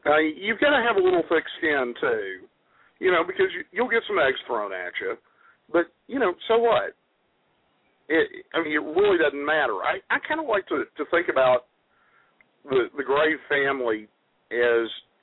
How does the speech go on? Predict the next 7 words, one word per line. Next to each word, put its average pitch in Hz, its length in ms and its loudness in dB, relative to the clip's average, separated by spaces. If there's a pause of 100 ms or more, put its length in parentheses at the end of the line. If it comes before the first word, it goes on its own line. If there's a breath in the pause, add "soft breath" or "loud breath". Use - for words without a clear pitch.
(180)
your 139 200 0 (100)
favorite 180 540 2
band 117 640 -2 (240)
that 117 100 -6
you 120 140 -12
go 131 160 4
to 123 60 -2